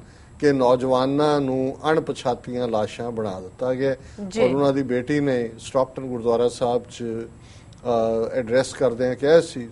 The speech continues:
Speaker 1: ਦੋ ਕੁ ਸਾਲ ਪਹਿਲਾਂ, ਉਹਨਾਂ ਨੇ ਕਿਹਾ ਸੀ ਕਿ ਮੇਰੇ ਪਿਤਾ ਜੀ ਨੇ ਆਪਣੀ ਸ਼ਹਾਦਤ ਦੇ ਕੇ ਅਣਪਛਾਤੀਆਂ ਲਾਸ਼ਾਂ ਨੂੰ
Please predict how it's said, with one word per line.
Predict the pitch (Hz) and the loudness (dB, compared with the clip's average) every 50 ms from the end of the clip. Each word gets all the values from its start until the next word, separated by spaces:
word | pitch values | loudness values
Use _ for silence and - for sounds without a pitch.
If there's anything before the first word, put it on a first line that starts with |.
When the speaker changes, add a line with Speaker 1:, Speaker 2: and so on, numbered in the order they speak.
| - - - | -16 -18 -12
Speaker 1:
ਦੋ | 110 113 110 | -8 -6 -6
ਕੁ | 110 113 | -6 -6
ਸਾਲ | - - 127 123 120 | -4 -2 0 0 0
ਪਹਿਲਾਂ, | 113 120 127 131 135 131 120 117 - - - - - - - - - | 0 2 2 2 2 0 -4 -8 -12 -20 -20 -20 -20 -20 -18 -10 -4
ਉਹਨਾਂ | 139 143 147 | -2 0 0
ਨੇ | 147 135 | 0 0
ਕਿਹਾ | 113 139 139 139 | 2 2 2 2
ਸੀ | 135 - 156 | 2 0 -4
ਕਿ | 139 139 147 | -4 -2 -2
ਮੇਰੇ | 143 131 127 131 135 | 0 0 2 2 0
ਪਿਤਾ | 131 - 139 120 - 139 143 139 | 0 -2 -4 0 4 4 4 4
ਜੀ | 131 135 135 | 4 2 0
ਨੇ | 131 127 127 127 131 135 - - | 0 0 0 0 -2 -2 -2 -2
ਆਪਣੀ | 139 135 - - 160 170 190 196 | -4 -4 0 0 2 2 2 0
ਸ਼ਹਾਦਤ | 175 - 190 143 123 139 127 123 120 123 123 - - 123 | 0 0 0 0 2 4 2 2 2 -2 -6 -10 -10 -6
ਦੇ | 120 123 120 117 110 - | -4 -2 -2 -4 -6 -8
ਕੇ | 120 120 113 107 107 107 - - - - - - - - 143 156 | -8 -6 -6 -6 -8 -10 -14 -20 -20 -20 -20 -20 -10 -2 0 0
ਅਣਪਛਾਤੀਆਂ | 165 170 160 160 139 - - 139 127 117 - - 127 127 127 | 2 2 0 0 -2 -2 -2 -2 -2 -2 -4 -6 -4 -4 -2
ਲਾਸ਼ਾਂ | 120 113 107 107 107 - - 135 127 117 | -2 0 -2 -2 -2 -4 -4 -4 -4 -4
ਨੂੰ | 110 104 98 | -6 -8 -10